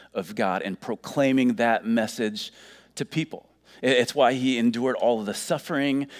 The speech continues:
It's why he endured all the loneliness. It's why he was sitting in a prison cell at the end of his life. It's because he gave everything to the proclamation of the gospel. And so he comes to the end of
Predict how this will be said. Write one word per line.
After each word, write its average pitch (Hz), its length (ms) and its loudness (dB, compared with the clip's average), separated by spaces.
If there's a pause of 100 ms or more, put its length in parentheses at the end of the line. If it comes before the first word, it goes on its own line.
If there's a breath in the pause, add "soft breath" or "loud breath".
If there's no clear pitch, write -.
It's 120 200 -2
why 120 200 2
he 123 180 0
endured 117 440 2
all 107 240 2
the 101 120 -4
loneliness. 135 1000 -2 (220 loud breath)
It's - 160 -4
why 123 160 2
he 127 60 0
was 104 120 -4
sitting 123 360 2
in 107 120 -2
a 92 60 -6
prison 135 480 -2
cell 127 400 2
at 107 80 -2
the 113 100 -4
end 117 120 2
of 110 80 -2
his 110 180 -2
life. 113 300 -2
It's 107 120 -12
because 117 280 -8
he 117 80 -6
gave 113 380 -2
everything 113 840 -2 (320 loud breath)
to 123 120 -6
the 110 100 -8
proclamation 120 1080 -4
of 104 480 -4 (380 loud breath)
the 113 80 -6
gospel. 127 500 -4
And 95 80 -8
so 127 120 -2
he 113 60 -2
comes 165 480 0
to 156 100 -4
the 127 160 2
end 147 240 2
of 107 160 -4